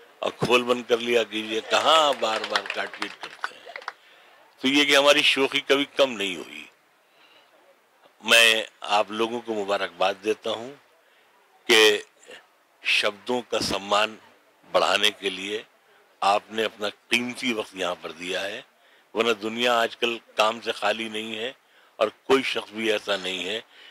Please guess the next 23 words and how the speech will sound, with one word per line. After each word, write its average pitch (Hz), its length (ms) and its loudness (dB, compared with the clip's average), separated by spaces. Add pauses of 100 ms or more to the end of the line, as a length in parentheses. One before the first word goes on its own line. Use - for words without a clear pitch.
(120)
जो 113 140 4
अपनी 113 220 -2 (560)
अच्छी 127 400 2
जिंदगी 117 460 -4
गुजारने 104 600 0
या 110 120 0
बनाने 98 460 -4
के 95 180 -10
लिए 110 300 -10 (400)
मसरूफ 101 540 -4
नहीं 76 220 -12
हो। 65 280 -16 (720)
गजल 135 600 4 (240)
शायरी 123 640 4 (320)
बड़ा 113 120 4
मुश्किल 113 420 -2
काम 104 340 -2
है। 107 220 -4 (580)
आजकल 110 300 0
तो 117 160 -4
वो 120 180 -4 (140)
Facebook, 120 440 0 (140)
एक 110 100 0